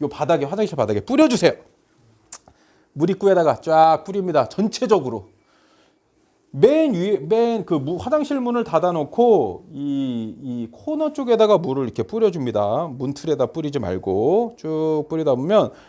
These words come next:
물이 어떻게 어디로 배수가 되는지 물길이 나와요. 이게 배수길이 나와. 배수길을, 어,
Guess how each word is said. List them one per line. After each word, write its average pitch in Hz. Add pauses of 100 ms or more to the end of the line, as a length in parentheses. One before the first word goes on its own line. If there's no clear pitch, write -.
(140)
물이 185
어떻게 208
어디로 220
배수가 165
되는지 139
물길이 180
나와요. 90 (920)
이게 107 (280)
배수길이 147
나와. 104 (400)
배수길을, 185
어, 135